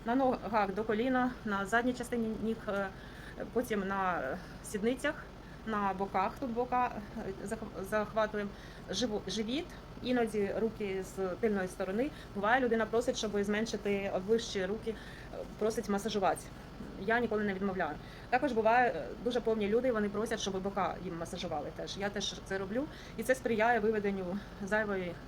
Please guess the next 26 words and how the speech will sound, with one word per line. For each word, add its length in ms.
рідини. 380
Е, 80
перше, 300
що 120
я 100
роблю 200
в 40
цьому 180
масажі, 340
це 120
виганяю 440
зайву 240
рідину. 360
Я 320
трошки 260
роблю 180
дренаж. 440
Це 140
не 80
важко, 320
це 120
просто 420
опрацьовуєш, 720
е, 220
розігріваєш 640
тканини 500